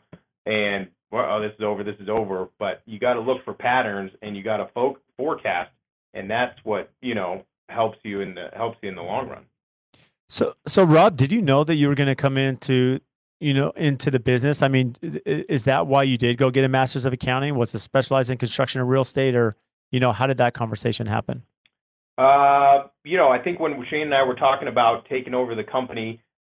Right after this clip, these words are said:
Speaker 1: uh, we just talked about our roles, and it seemed pretty natural. You know, I have a, uh, business administration degree from the University of San Diego, um, and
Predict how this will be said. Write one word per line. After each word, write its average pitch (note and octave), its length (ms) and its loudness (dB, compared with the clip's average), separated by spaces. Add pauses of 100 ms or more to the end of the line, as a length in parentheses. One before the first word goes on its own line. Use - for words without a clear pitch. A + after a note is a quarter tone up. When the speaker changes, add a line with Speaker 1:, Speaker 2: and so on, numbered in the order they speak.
Speaker 1:
uh, G#2+ 320 4
we G#2+ 180 -6
just F#2+ 120 -20
talked B2 240 2
about A2+ 180 2
our G2+ 120 0
roles, A2 480 2 (140)
and G#2+ 140 -8
it G2 140 -12
seemed A#2+ 180 -6
pretty B2 200 -8
natural. A#2 460 -6
You G#2+ 60 -6
know, G#2+ 100 -6
I A2 120 -2
have A2+ 300 0
a, G2+ 320 -8 (180)
uh, G2+ 200 -10
business A#2+ 380 -8
administration A2 640 -8
degree G#2+ 480 -10
from G#2+ 100 -12
the G2+ 60 -10
University G#2+ 480 -8
of F#2 100 -14
San G#2 200 -10
Diego, G2 560 -6 (480)
um, G2 720 -2 (560)
and G#2 640 -6